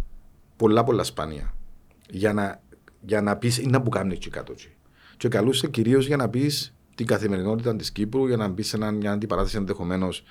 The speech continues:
εσωτερικής κατανάλωσης ή για ένα θέμα εσωτερικής, ε, αντιπαράθεσης, το οποίο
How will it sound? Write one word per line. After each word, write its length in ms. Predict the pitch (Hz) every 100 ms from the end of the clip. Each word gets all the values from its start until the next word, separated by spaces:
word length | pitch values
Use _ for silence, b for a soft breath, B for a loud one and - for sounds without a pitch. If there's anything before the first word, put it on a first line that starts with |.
| B B B -
εσωτερικής 540 | 104 98 95 87 90
κατανάλωσης 840 | 107 87 82 95 117 - 120 117 B B B -
ή 80 |
για 120 | 107 117
ένα 100 | 110
θέμα 280 | - 110 107
εσωτερικής, 720 | - 113 101 92 104 104 -
ε, 520 | 98 95 92 92 90
αντιπαράθεσης, 500 | 92 92 90 101 101
το 80 | -
οποίο 220 | 95 101